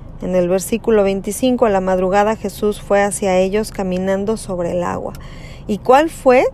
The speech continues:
Imagínense ustedes, ¿no? El, el impacto de los apóstoles que van, están en la, en la barca ya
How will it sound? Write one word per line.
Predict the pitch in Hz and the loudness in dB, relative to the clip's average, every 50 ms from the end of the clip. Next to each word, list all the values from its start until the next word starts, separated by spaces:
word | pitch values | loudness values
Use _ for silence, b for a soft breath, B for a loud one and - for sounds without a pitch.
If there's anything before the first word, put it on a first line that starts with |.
| - - - - - - - | -6 -16 -20 -20 -18 -12 -4
Imagínense | - 214 214 214 - - 269 285 339 370 370 - - | -2 0 0 0 0 -2 -2 -2 -2 -2 -4 -2 -4
ustedes, | 208 180 - - 226 277 339 302 - - 175 - | -4 -4 -2 0 0 0 2 0 -2 -4 -4 -6
¿no? | 185 185 214 | -4 -2 0
El, | 254 240 220 - | 0 0 0 2
el | 190 185 190 185 185 | 2 2 2 0 -2
impacto | 190 190 185 - 208 226 247 - - - 269 262 | -2 -4 -4 -4 -4 -4 -6 -4 0 4 4 4
de | 233 202 | 4 4
los | 196 185 180 - | 0 -2 -2 -4
apóstoles | 190 175 - - 190 202 220 - - 262 247 247 247 262 294 285 - | -6 -8 -4 -2 0 0 0 0 0 0 2 4 4 4 2 0 -2
que | - - 196 | -2 -2 0
van, | 180 214 220 240 254 240 | 0 0 0 0 0 -2
están | - - 233 226 233 240 | -4 -4 -2 -2 0 0
en | 233 220 202 | 0 0 -2
la, | 180 - - 165 175 175 | -2 -2 -2 -2 -2 -2
en | 170 | -2
la | 170 180 180 | -2 0 0
barca | 180 190 226 254 247 - 208 | 2 2 2 2 0 -2 -2
ya | 185 202 208 226 254 | 0 0 2 0 0